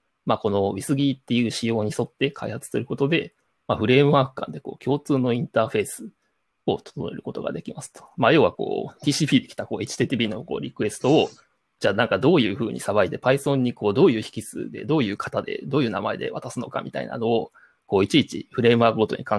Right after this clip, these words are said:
えてたら結構大変だし、まあ、覚える側も大変なんで、そこを一緒にしようっていう試みが、ウィスギーという試みで行われて、まあ、これは非常に成功して、例えば、ユーウィスキーっていう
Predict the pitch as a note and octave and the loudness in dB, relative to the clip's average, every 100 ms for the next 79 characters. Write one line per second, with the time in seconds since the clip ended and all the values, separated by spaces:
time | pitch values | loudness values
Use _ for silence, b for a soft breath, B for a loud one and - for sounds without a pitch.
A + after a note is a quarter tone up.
0 | G2+ F#2 - - G2 F#2+ G#2+ G#2+ A2+ F#2+ | 0 -2 -6 -6 -8 -4 -4 -2 -4 -6
1 | G2 - G#2+ G2+ - B2 A2+ A2 G#2+ G#2 | -6 -6 -2 -2 -2 -2 0 2 2 0
2 | G2+ A#2 A2+ B2 A#2+ A2 A2 A#2+ - B2 | 0 -2 -2 -4 -4 -4 -4 -6 -6 0
3 | A2+ A2 - A#2 G#2+ A#2+ G#2+ - _ G#2+ | 2 2 -2 -6 -6 -4 -6 -8 _ -14
4 | - E3+ C3 C3 E3 F#3 - _ _ _ | -14 -10 -6 -4 0 -2 -2 _ _ _
5 | _ - - F#2+ G2 - A#2 - - G#2 | _ -12 -8 -6 -8 -10 -18 -16 -16 -14
6 | A#2 E3+ A2+ - - - - D3 D3 B2+ | -6 -4 -6 -12 -16 -16 -14 -6 -2 4
7 | F3 C#3+ C3 A2+ - G2+ - G2 - A#2 | 4 4 4 2 2 -4 -2 -4 -4 -6
8 | A2 - C#3+ - - - _ _ _ _ | -6 2 4 4 -4 -10 _ _ _ _
9 | - A#2+ A#2 A2+ - - - - - - | 2 4 6 4 -2 -10 -12 -12 -10 -10
10 | - | -12